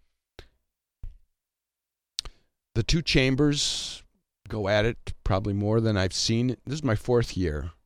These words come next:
you know, so I haven't been there forever, of course. But the, the Senate and the House don't, uh, agree. And, of course, um,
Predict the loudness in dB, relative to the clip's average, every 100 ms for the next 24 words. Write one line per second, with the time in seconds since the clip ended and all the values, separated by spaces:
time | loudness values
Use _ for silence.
0 | _ -12 -10 0 2 4 2 -2 -2 -2
1 | -4 -6 -6 -2 0 0 -2 -6 -4 -2
2 | -2 -2 -10 -18 -20 -20 _ -4 -4 -4
3 | -14 -8 -8 -4 0 4 4 4 2 0
4 | 0 -2 -2 -4 -10 -14 -4 -2 -2 -4
5 | -12 -12 -10 -8 -8 -10 -10 -6 -2 0
6 | -2 -6 _ -20 -20 -20 _ -2 0 0
7 | -2 -4 -2 -4 -4 -2 0 2 0 -2
8 | -2 0 0 -2 -4 -6 -8 -10 -12